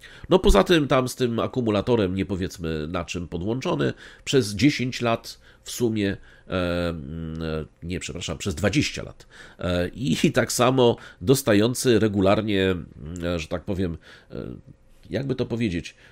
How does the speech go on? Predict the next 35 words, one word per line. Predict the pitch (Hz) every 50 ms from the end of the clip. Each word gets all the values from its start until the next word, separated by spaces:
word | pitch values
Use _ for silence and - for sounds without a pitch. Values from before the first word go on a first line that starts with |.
| _ _ -
e, | - 92 98 92 90 - -
masaże, | 104 120 123 - - 151 139 123 85 82 -
tak? | - 101 98 -
Masaże | 107 117 113 - 147 135 139 120 117 120 104 104 98 95 92 90 87 73
całego | - - 110 107 110 117 101 98
ciała | 85 - - 120 135 135 120 104
przy | - - 117
pomocy | - 80 90 95 95 - - 95
różnego | 82 95 80 78 95 101 90 85
rodzaju, | 82 90 82 85 87 87 90 90 90 85 - - - - - - -
e, | 85 80 -
gorące | - 85 127 123 127 131 123 - 123
kamienie | 110 - 113 113 120 135 139 127 123 113
pewnie | - 113 101 95 104 101 - 120
<laughs> | 120
były | 123 120 117
stosowane | 101 - - 104 - - 110 92 104 98 98 90 90 82 - - - - -
i | - 120 123
inne | 127 120 98 90 87 82 - - - -
miłe | - 104 123 123 104 85
rzeczy. | 80 95 95 - 196
No | 190 156
w | -
każdym | - 208 185 180 165
razie | 165 175 156 160 160 143 - - - - -
te | - 151
zabiegi | 127 143 120 110 151 165 151 143
spa | - - - 127 131 160 - -
nad | 120 117 127 131 135
nim | 139 131 117
trwały | - - - 113 120 127 117
prawie | - 117 113 113 127
dwadzieścia | 110 98 98 90 87 95 98 - - 110
lat. | 90 73 92 - - - - - _ _ _ _ _ _ - - - - - - - - - - -
E, | 82 98 98 101 104 101 101 101 101 101